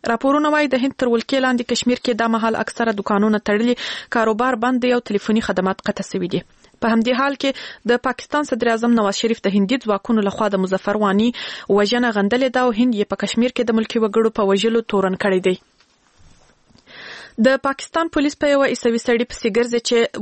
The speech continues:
ب-، ورباندې تور دی. خپل مسلمان ملګري ته یې د ټلیفون له لا-، له لارې د دوی په وینا مقدساتو س-، ته د سپکاوي په مقصد یو نظم لیږلی و.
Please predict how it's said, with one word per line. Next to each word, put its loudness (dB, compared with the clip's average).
ب-، 2
ورباندې 0
تور 2
دی. 2
خپل 0
مسلمان 2
ملګري 0
ته 0
یې 0
د -2
ټلیفون 0
له 2
لا-، 0
له 4
لارې 2
د 0
دوی 2
په 2
وینا 0
مقدساتو -2
س-، -2
ته 2
د 2
سپکاوي -2
په 4
مقصد -4
یو 4
نظم 2
لیږلی 2
و. 0